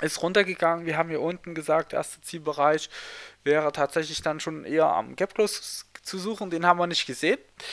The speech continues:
Den haben wir noch nicht gesehen, aber er hat zumindest die ersten zwei Kerzen hier schön rot runtergedrückt. Ne? Also die ersten,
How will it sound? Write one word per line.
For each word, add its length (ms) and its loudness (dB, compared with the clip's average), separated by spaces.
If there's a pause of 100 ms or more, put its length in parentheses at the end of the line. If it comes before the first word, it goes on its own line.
(420)
Den 100 0
haben 120 4
wir 40 2
noch 120 6
nicht 180 -2
gesehen, 300 0
aber 180 6
er 80 12
hat 160 10
zumindest 580 -2
die 60 0
ersten 300 4
zwei 340 4 (180)
Kerzen 380 -2
hier 320 0
schön 260 -2
rot 380 -4
runtergedrückt. 580 -4
Ne? 160 6
Also 220 4 (380)
die 100 2
ersten, 540 8